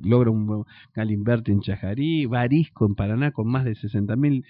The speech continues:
cuando los quisieron ensuciar en, en una campaña muy sucia de, de, y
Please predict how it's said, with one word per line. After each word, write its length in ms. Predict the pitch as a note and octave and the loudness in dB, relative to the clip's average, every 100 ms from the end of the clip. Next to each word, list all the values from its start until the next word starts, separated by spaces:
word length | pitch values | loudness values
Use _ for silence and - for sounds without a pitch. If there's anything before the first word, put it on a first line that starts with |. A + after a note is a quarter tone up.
| _ _ _ | _ _ _
cuando 360 | - A#2 A2 - | -2 0 0 -2
los 160 | G#2+ G#2 | -4 -2
quisieron 460 | G#2+ G#2 C#3 C3 | -4 0 2 4
ensuciar 520 | A#2 G#2+ G#2 - B2+ B2+ | 4 2 -4 2 4 4
en, 280 | A2+ G#2+ A2 | 2 0 0
en 140 | A2+ | 2
una 180 | B2+ A#2+ | 0 0
campaña 640 | A2+ G#2+ B2 B2+ A#2 G#2+ - _ _ _ | -2 0 2 4 2 0 -8 _ _ _
muy 280 | A#2+ C3+ C#3+ | 2 4 4
sucia 460 | - C#3+ - B2+ | 2 0 0 0
de, 260 | A2+ G#2+ G2+ | 0 -2 -2
de, 640 | G#2 G#2+ G#2+ G#2 F#2 F#2+ - | 0 2 2 0 -2 -6 -10
y 320 | - E2+ | -10 -10